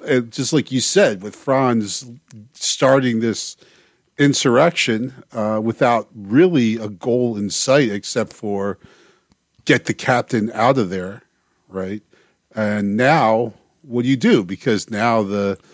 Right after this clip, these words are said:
what you started, you can't stop. And you've got, uh, people who were previously,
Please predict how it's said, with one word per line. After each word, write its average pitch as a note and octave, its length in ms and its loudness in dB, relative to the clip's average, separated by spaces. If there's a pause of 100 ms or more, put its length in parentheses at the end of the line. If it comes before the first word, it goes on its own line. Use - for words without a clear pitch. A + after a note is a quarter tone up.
(280)
what A2+ 260 -2
you A2 100 -6
started, B2 540 2
you A2+ 80 -6
can't B2+ 340 0
stop. - 460 -4 (180)
And G2+ 220 -10
you've G2+ 260 -10
got, G#2 480 -4 (800)
uh, G2 220 -12
people B2 380 0
who A2+ 220 0
were G#2+ 200 2
previously, A2 1000 0